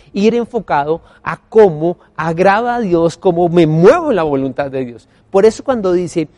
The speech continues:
"Ama al Señor con todo tu corazón", es una decisión voluntaria. Yo escojo qué es lo importante para mí. Y allí donde yo escojo,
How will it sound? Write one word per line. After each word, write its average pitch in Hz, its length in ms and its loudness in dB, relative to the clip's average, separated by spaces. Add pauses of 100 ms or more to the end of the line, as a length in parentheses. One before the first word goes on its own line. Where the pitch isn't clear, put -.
(420)
"Ama 233 280 -2
al 277 80 -2
Señor 208 320 0
con 160 320 -2
todo 262 280 4
tu 285 120 -4
corazón", 147 480 -2 (380)
es 180 160 -2
una 214 160 -2
decisión 202 440 -4
voluntaria. 180 680 0
Yo 185 280 4
escojo - 720 -2 (320)
qué 180 120 0
es 175 60 0
lo 180 80 0
importante 190 600 -4
para 160 180 -8
mí. 139 120 -16 (3250)
Y 123 100 -4
allí 110 360 -2
donde 220 520 0
yo 208 180 4
escojo, 143 580 -2